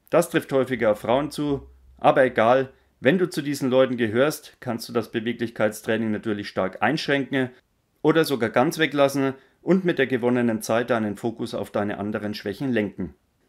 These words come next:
Magst du also schon alle bisher genannten Einheiten,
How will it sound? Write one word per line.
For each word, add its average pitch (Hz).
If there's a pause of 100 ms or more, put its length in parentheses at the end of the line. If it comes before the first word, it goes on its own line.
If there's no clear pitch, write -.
(1120)
Magst 156
du 165
also 139
schon 127
alle 139
bisher 127
genannten 117
Einheiten, 143